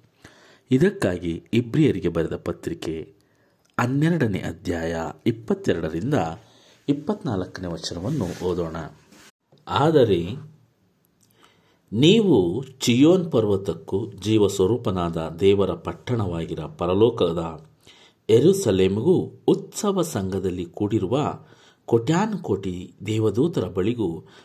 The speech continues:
ಪರಲೋಕದಲ್ಲಿ ಹೆಸರು ಬರೆಸಿಕೊಂಡಿರುವ ಚೊಚ್ಚಲ ಮಕ್ಕಳ ಸಭೆಗೂ ಎಲ್ಲರಿಗೂ ನ್ಯಾಯಾಧಿಪತಿಯಾಗಿರುವ ದೇವರ ಬಳಿಗೆ ಸಿದ್ಧಿಗೆ ಬಂದಿರುವ ನೀತಿವಂತರ ಆತ್ಮಗಳ ಬಳಿಗೂ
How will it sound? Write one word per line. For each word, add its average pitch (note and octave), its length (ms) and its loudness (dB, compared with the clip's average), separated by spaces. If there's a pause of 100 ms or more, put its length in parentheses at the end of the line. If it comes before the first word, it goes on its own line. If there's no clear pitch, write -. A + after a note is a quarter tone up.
(160)
ಪರಲೋಕದಲ್ಲಿ A2+ 880 2
ಹೆಸರು C3+ 360 0
ಬರೆಸಿಕೊಂಡಿರುವ F#2+ 1120 -2 (560)
ಚೊಚ್ಚಲ F#3 560 0 (120)
ಮಕ್ಕಳ A#2+ 460 -4
ಸಭೆಗೂ F2+ 420 -4 (100)
ಎಲ್ಲರಿಗೂ G3 680 4
ನ್ಯಾಯಾಧಿಪತಿಯಾಗಿರುವ C3 1600 -2 (800)
ದೇವರ F3 380 6
ಬಳಿಗೆ G2 480 0
ಸಿದ್ಧಿಗೆ G3 760 0
ಬಂದಿರುವ B2 760 2 (340)
ನೀತಿವಂತರ A2+ 760 0
ಆತ್ಮಗಳ D3+ 800 -2
ಬಳಿಗೂ G#2+ 640 0